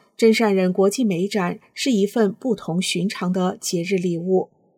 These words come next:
许多游客对这些画作进行了拍照，一些人看到揭露中共迫害法轮功学员的画作时不禁落泪。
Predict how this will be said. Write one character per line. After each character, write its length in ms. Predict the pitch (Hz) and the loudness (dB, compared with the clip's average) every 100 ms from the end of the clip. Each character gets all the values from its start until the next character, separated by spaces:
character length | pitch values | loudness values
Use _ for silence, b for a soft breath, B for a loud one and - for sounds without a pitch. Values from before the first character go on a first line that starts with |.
| _ - | _ -4
许 180 | 240 | 0
多 140 | 233 311 | 0 2
游 200 | 220 190 | 2 0
客 240 | - 196 | 0 0
对 180 | 180 196 | 2 0
这 140 | 190 | 0
些 160 | 185 202 | -2 -2
画 280 | - 254 185 | -4 -4 -4
作 300 | 196 190 - | 0 0 0
进 220 | - 185 | -4 -4
行 160 | 180 180 | -2 -4
了 100 | 165 | -6
拍 280 | - 214 214 | -6 -6 -2
照， 320 | 226 165 - _ - | 0 0 -2 _ -2
一 100 | 247 | 0
些 180 | 226 262 | 2 2
人 180 | 214 175 | 2 0
看 240 | - 180 | -2 -2
到 240 | 185 180 | 2 2
揭 220 | 185 208 190 | 2 2 4
露 180 | 190 | 4
中 200 | 185 196 | 4 0
共 160 | 196 180 | 0 -2
迫 160 | - 185 | -2 -4
害 200 | 190 175 | -4 -2
法 200 | 175 170 | -2 -2
轮 120 | 180 | 0
功 200 | 202 214 | 2 2
学 240 | - 180 | 0 0
员 180 | 196 170 | 0 0
的 100 | 175 | -4
画 240 | - 180 | -4 -6
作 200 | 175 175 | -2 -2
时 340 | 170 - 170 175 b b | -2 -4 -4 -6 b b
不 140 | - 185 | -2 0
禁 260 | 196 190 | 2 2
落 220 | 202 190 | 0 0
泪。 320 | 175 180 170 | 0 -2 -4